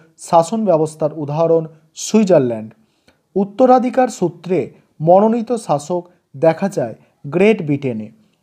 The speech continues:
তারপরে প্রশ্ন, আমলাতন্ত্রের সদস্যরা রাষ্ট্রের স্থায়ী প্রশাসক, এটা সত্য।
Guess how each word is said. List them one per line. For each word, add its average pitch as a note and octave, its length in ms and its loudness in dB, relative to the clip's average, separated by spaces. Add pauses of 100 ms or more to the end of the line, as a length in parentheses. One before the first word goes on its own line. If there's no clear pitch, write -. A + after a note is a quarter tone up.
(180)
তারপরে E3+ 360 2
প্রশ্ন, E3 280 -10 (520)
আমলাতন্ত্রের A3+ 800 2 (260)
সদস্যরা F3 720 -2 (340)
রাষ্ট্রের F3+ 600 2
স্থায়ী E3 380 0
প্রশাসক, C3+ 440 -10 (320)
এটা D#3 180 -2
সত্য। D#3 420 -4